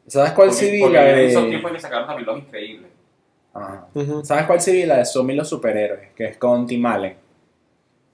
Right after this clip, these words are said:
Speaker 1: Normalita. Dominguera. Pues,
Speaker 2: Ah,
Speaker 1: no.
Speaker 2: y la serie también, Héroe.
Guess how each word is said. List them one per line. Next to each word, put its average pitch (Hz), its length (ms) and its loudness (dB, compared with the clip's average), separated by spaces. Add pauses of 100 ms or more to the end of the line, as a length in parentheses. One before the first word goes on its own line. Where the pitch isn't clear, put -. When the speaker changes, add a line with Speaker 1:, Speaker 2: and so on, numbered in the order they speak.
(920)
Speaker 1:
Normalita. 120 600 -4 (1800)
Dominguera. 113 540 -4 (140)
Pues, 110 140 -4
Speaker 2:
Ah, 131 360 0
Speaker 1:
no. 131 60 -6
Speaker 2:
y 127 40 -2
la 127 140 2
serie 127 380 0
también, 110 440 -8
Héroe. 107 360 -4